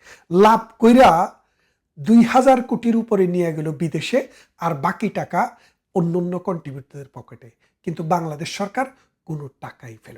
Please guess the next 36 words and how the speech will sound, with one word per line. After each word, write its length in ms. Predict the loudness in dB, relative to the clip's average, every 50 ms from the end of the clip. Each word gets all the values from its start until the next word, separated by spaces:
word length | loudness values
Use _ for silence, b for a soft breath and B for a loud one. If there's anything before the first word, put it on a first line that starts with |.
| _ _
না। 100 | _ _ _ _ _ _ _ -6
এই 100 | -4 0
যে 100 | 0 0
বারোশো 440 | 0 0 -2 -4 -6 -8 -10 -12 -12
কোটি 240 | -10 -12 -14 -14 -14
টাকা, 300 | -16 -16 -16 -16 -16 -16 b b b b b b b
আপনার 360 | -18 -18 -16 _ -10 -10 -10
নিয়ম 340 | -8 -8 -6 -4 -2 -2 -4
তো 340 | -4 -8 -8 -8 -8 -10 _ -18 -16
যে 100 | -16 -14
আপনার 360 | -16 -18 _ -16 -16 -16 -16
যদি 200 | -16 -18 -18 -18
সরকারের 520 | -18 -18 -18 -18 -18 -12 -10 -8 -8 -8 -8
কোনো 260 | -10 -10 -10 -10 -8
দায় 220 | -8 -6 -6 -8
থাকে, 340 | -8 -10 -14 -16 -16 -18 -20 -20 B B B B B -12
প্রথমে 360 | -12 -12 -10 -6 -4 -4 -4
আপনি 220 | -4 -4 -6 -10
সরকারের 500 | -10 -10 -10 -12 -12 -10 -8 -8 -8 -4
দায় 280 | -2 -2 -2 -2 -4 -8 _ _ _ _ _ _ _ _
শেষ 280 | _ -10 -8 -8 -8 -8
করবেন, 320 | -8 -8 -8 -6 -8 -8 -10 _ b b b b b b
তারপরে 440 | 2 2 2 2 0 -2 -2 -2 -2
আপনি 220 | -2 -4 -6 -10 -10 -10
লাভের 240 | -8 -8 -8 -8 -8 -10 _
টাকা 220 | -12 -12 -12 -14
ভাগ 180 | -16 -16 -18 -20 _ _
করবেন। 300 | -20 -20 -20 -20 -20 _ _ _ _ _ _ b b b b b b b b
আপনি 220 | -18 -16 -14 -12 -10
লাভের, 260 | -8 -6 -6 -4 -6 -6 -8 _
লাভের 320 | -6 -4 -2 -2 -2 -2 -2
টাকা 220 | -4 -4 -2 -2 -4
ভাগ 160 | -4 -4 -8 _ -6
করে 180 | -6 -6 -6
নিয়ে 200 | -6 -6 -6 -6
গেলেন, 260 | -8 -10 -14 -16 -16